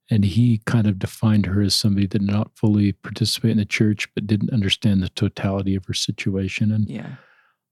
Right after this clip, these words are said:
Speaker 1: I love that talk, listeners, 'cause it's relieving. I don't have to go around judging everybody. Um, I just can go around living the commandment to love the neighbor,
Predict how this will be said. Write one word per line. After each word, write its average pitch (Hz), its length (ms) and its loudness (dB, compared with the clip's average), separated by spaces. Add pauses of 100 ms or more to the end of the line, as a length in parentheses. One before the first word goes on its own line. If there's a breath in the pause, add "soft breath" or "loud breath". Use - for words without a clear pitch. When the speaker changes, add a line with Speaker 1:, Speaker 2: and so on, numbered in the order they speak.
(120)
Speaker 1:
I 175 100 4
love 135 280 4
that - 220 -4
talk, 127 300 0
listeners, 117 460 2
'cause 117 200 0
it's - 200 -2
relieving. 120 560 2
I 107 120 0
don't 185 200 0
have 127 200 0
to 117 60 -4
go 113 200 2
around 107 440 2
judging 113 420 0
everybody. 95 760 -4 (220)
Um, 101 400 -2
I 120 60 4
just 135 280 0
can 120 140 4
go 113 160 2
around 110 260 4
living 107 460 2 (260)
the - 80 0
commandment 110 580 2
to - 60 -6
love 104 280 0
the 101 60 -2
neighbor, 104 480 0